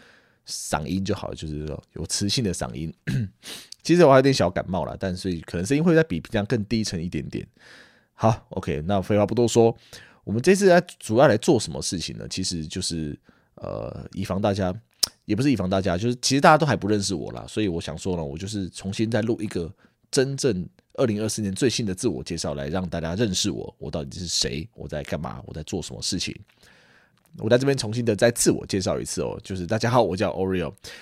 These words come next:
Oreo 呢，就是O R E O，那个饼干的那个 Oreo，也是很多猫猫狗狗的名字啊，就是 Oreo。所以其实这个名字虽然我，虽然我取得有点后悔了啦，不过没关系，因为很多啊，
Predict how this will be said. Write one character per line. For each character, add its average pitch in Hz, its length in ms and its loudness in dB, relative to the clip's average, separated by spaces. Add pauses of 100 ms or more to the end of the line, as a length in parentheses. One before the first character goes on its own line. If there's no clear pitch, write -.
Oreo 196 320 8
呢， 131 100 6
就 135 140 2
是 135 120 4
O 131 260 4
R 92 280 2
E 104 200 0
O， 98 160 2
那 104 80 -4
个 104 100 -4
饼 98 220 -4
干 123 180 4
的 127 80 2
那 113 80 -2
个 101 100 -2
Oreo， 76 460 0 (260)
也 90 120 0
是 113 120 2
很 92 160 -2
多 98 160 -2
猫 110 200 2
猫 107 200 2
狗 85 160 -2
狗 82 160 -2
的 73 80 -2
名 85 220 -2
字 90 160 -4
啊， 60 120 -6
就 - 120 -8
是 90 60 -4
Oreo。 78 420 -4
所 - 160 0
以 123 140 2
其 - 180 -4
实 214 160 -2
这 214 80 0
个 214 80 4
名 180 180 2
字 170 280 6
虽 190 160 4
然 180 160 4
我， 95 200 -4
虽 - 160 0
然 190 80 6
我 131 80 2
取 - 140 -2
得 90 80 2
有 101 80 2
点 87 100 -2
后 92 200 0
悔 - 180 -6
了 50 140 -10
啦， 52 80 -8
不 - 120 -10
过 107 220 0
没 87 140 -4
关 98 180 -2
系， 82 220 -4
因 92 100 -8
为 107 300 0 (240)
很 85 120 -8
多 107 300 6
啊， 90 240 0